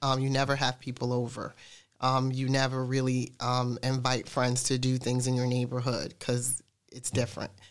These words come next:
Um, and it's clearly, clearly that's when I, that probably was one of my first realizations that I lived in poverty.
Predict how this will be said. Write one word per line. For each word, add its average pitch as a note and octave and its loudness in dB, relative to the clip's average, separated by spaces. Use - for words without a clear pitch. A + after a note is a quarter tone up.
Um, C3 2
and C3 4
it's B2+ 0
clearly, C#3+ 4
clearly D3 4
that's C3+ 2
when C#3+ 2
I, C3+ 2
that D3+ 0
probably G#3+ 2
was D3+ 0
one D3 2
of - 2
my C#3 4
first D3+ 2
realizations C#3 2
that B2 0
I A#2+ 2
lived B2+ -2
in B2 -4
poverty. C3+ -4